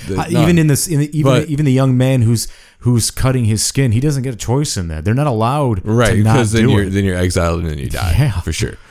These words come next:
Speaker 1: But it's like, but that's something that, that they're perpetuating within their own culture,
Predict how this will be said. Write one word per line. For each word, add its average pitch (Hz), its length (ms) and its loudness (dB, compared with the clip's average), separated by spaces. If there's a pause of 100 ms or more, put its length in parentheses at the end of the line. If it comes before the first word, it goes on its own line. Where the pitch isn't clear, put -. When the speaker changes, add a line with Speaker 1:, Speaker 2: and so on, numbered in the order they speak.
(400)
Speaker 1:
But 98 280 2
it's 95 200 -4
like, 104 260 0 (1600)
but 113 140 -4
that's 131 200 0
something 117 280 0
that, 95 260 -2
that 95 220 -2
they're 104 180 0
perpetuating 85 800 -4
within 82 240 -4
their 82 120 -6
own 60 140 -12
culture, - 480 -14